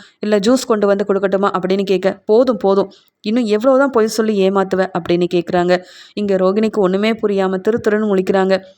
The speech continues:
"நான் என்ன மனோஜ் செஞ்சேன்? ஏற்கனவே நீ என்கிட்ட பேச மாட்டேங்கிற. பேசும்போதும் இப்படி திட்டிக்கிட்டே இருந்தா எப்படி? உன்னை நம்பி தானே இந்த வீட்டுக்கு வந்தேன்," அப்படின்னு அழ ஆரம்பிக்கிறாங்க.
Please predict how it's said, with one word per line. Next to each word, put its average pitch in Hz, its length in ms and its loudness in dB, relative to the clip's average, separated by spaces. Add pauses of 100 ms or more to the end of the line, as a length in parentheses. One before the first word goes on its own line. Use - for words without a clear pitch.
(120)
"நான் 196 200 0
என்ன 190 300 2
மனோஜ் 220 380 0
செஞ்சேன்? 196 380 0 (280)
ஏற்கனவே 214 520 2
நீ 226 220 -2
என்கிட்ட 202 180 -2
பேச 208 340 0
மாட்டேங்கிற. 196 460 0 (300)
பேசும்போதும் 233 560 2
இப்படி 208 200 0
திட்டிக்கிட்டே 214 440 0
இருந்தா 208 240 2
எப்படி? 202 500 -2 (200)
உன்னை 196 240 -2
நம்பி 185 260 0
தானே 190 180 2
இந்த 233 160 2
வீட்டுக்கு 220 320 0
வந்தேன்," 196 360 2 (200)
அப்படின்னு 185 240 0
அழ 185 240 0
ஆரம்பிக்கிறாங்க. 180 640 0